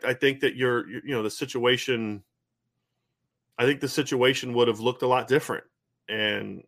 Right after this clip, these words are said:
you know, I mean, a, a, a good coordinator is only as good as his assistants. I mean, that's, that's the reality is I, if I'm the quarterback's coach and offensive coordinator, I can't coach the offensive line. I can't coach the receivers and the running backs and the quarterbacks. I can only,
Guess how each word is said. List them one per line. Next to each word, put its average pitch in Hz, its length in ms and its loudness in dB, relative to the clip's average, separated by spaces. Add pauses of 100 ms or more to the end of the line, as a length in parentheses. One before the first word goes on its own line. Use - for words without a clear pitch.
you 113 140 -8
know, 110 60 -2
I - 20 -4
mean, 113 160 0
a, 104 100 -2
a, - 480 -8
a 101 40 -10
good 135 260 2
coordinator 135 480 6
is 107 120 0
only 127 180 2
as 107 100 -2
good 120 160 4
as 123 160 4
his 113 160 -6
assistants. - 680 -4 (500)
I - 360 -16
mean, 101 60 -2
that's, 120 460 -2
that's 120 220 0
the 131 60 2
reality 120 360 6
is 92 100 -2
I, 98 120 0 (340)
if - 140 -4
I'm 160 160 8
the 143 100 6
quarterback's 156 460 8
coach 151 240 6
and 143 80 0
offensive 143 300 -2
coordinator, 160 320 6
I 143 100 4
can't - 320 4
coach 185 280 4
the 127 140 4
offensive 101 360 -2
line. 120 240 0
I 143 60 -2
can't - 280 2
coach 147 260 0
the 127 100 -2
receivers 123 500 -2
and 131 200 2
the 113 60 4
running 123 240 2
backs 120 240 -2
and 120 140 -2
the 117 60 -8
quarterbacks. 135 460 2
I 143 80 0
can 165 120 -4
only, 143 260 0